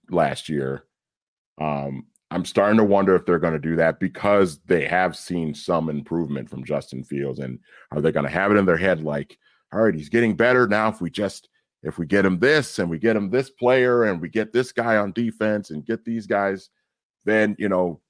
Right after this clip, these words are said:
Justin will be all right. He'll be, he'll be fine." I think it's a dangerous gamble to make. I'm kinda thinking that that's the route that they may end up going, though.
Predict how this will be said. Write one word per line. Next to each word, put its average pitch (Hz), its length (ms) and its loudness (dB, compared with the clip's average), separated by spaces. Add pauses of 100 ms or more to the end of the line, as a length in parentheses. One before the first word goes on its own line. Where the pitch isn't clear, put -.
(140)
Justin 110 300 0
will 95 80 0
be 101 160 2
all 95 140 4
right. 87 220 2
He'll 82 120 -4
be, 90 220 -4
he'll 90 120 -2
be 87 140 -6
fine." 78 500 -2 (640)
I 92 100 2
think 101 140 2
it's 95 120 -4
a 73 120 -4 (220)
dangerous 92 420 -2
gamble 85 360 -4
to 73 100 -10
make. 85 480 -6 (1000)
I'm 90 440 -2 (880)
kinda 107 320 2 (120)
thinking 101 300 0
that 78 160 -8
that's 78 260 -6
the 80 100 -6
route 73 280 -4
that 71 120 -12
they 69 140 -8
may 67 240 -10
end 64 220 -10
up 64 180 -14
going, 50 400 -10
though. 50 280 -12